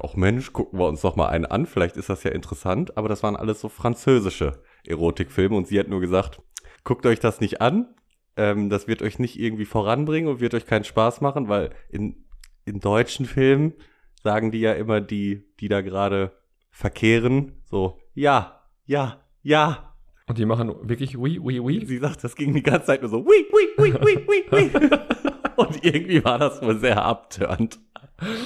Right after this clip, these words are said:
Speaker 2: Ja, also da, also den französischen Porno, den kenn ich jetzt nicht. Und ich kenne auch nicht mehr diese Zeit mit diesem Pay-T V. Mittlerweile ist es ja schon fast Standard, dass du in einem Hotel irgendwie Prime hast oder
Speaker 1: Ja.
Speaker 2: Netflix oder so. Also, außer du fährst jetzt irgendwie in,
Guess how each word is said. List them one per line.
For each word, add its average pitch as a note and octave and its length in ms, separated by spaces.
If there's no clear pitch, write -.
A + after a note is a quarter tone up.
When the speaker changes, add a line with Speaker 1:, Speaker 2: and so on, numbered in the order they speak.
Speaker 2:
Ja, A#2+ 120
also A2+ 220
da, A#2+ 460
also F#2+ 160
den F#2 200
französischen C#3 640
Porno, C3 560
den F#2 380
kenn G#2 180
ich F#2 100
jetzt F#2+ 180
nicht. G2+ 320
Und G#2+ 60
ich - 100
kenne A#2+ 140
auch A2 40
nicht A2+ 100
mehr G#2 80
diese G2+ 160
Zeit A2 240
mit G2 120
diesem F2 160
Pay-T G#2+ 320
V. F#2 140
Mittlerweile F#2 440
ist F#2+ 60
es - 60
ja G2 60
schon F#2 120
fast G2 160
Standard, G2 300
dass F2+ 120
du - 100
in G2 80
einem G2 100
Hotel G2 460
irgendwie G2+ 300
Prime G2+ 380
hast G2+ 240
oder G2 160
Speaker 1:
Ja. E2 140
Speaker 2:
Netflix F#2+ 360
oder F#2 240
so. F#2 240
Also, F#2 320
außer A2 220
du F#2+ 60
fährst G2 220
jetzt F#2+ 120
irgendwie F#2 260
in, F#2 80